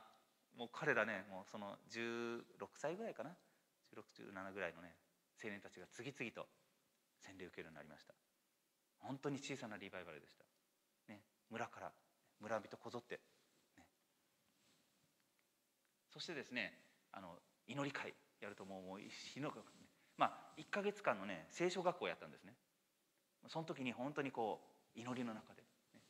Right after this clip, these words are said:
講義、御言葉を通して本当に燃やされて、まあ、この時に勇気もその時ね、あの、スタッフと、教会のスタッフ、青年会のね、スタッフとしてですね、若者たちのために祈り導き、よくやってくれました。まあ、その中でもう本当に、ついこの間まで未信者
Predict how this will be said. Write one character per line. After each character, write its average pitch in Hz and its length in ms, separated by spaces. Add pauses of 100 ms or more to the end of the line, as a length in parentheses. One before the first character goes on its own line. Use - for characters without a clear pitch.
講 131 200
義、 113 80
御 110 40
言 120 280
葉 117 60
を - 20
通 110 140
し - 60
て 110 60
本 110 200
当 139 100
に 131 60
燃 110 120
や 107 60
さ 95 100
れ 87 60
て、 - 140 (320)
ま 151 80
あ、 - 20
こ 185 120
の 190 60
時 175 180
に 120 300
勇 135 160
気 117 100
も 90 220
そ - 100
の 98 60
時 85 160
ね、 87 140
あ 85 60
の、 82 160 (300)
ス - 120
タ 139 80
ッ - 40
フ - 100
と、 - 80
教 113 180
会 104 140
の 98 80
ス - 80
タ - 100
ッ - 20
フ、 - 160
青 113 60
年 110 140
会 80 140
の 85 60
ね、 127 140 (300)
ス - 80
タ 104 80
ッ - 20
フ - 100
と 87 100
し - 80
て 76 80
で 73 80
す - 80
ね、 82 160 (320)
若 104 180
者 92 160
た 90 100
ち - 100
の 82 80
た 87 100
め 85 80
に 92 80
祈 90 220
り 87 40
導 82 300
き、 - 120 (600)
よ - 80
く - 80
や 104 60
っ - 40
て - 80
く - 60
れ 82 60
ま 78 100
し - 60
た。 - 100 (640)
ま 147 60
あ、 - 20
そ 170 120
の 190 60
中 180 200
で 123 380
も 117 140
う - 20
本 170 220 (120)
当 170 80
に、 160 220 (240)
つ - 100
い 180 60
こ 165 100
の 156 60
間 143 160
ま 131 80
で 117 40
未 113 140
信 131 100
者 104 200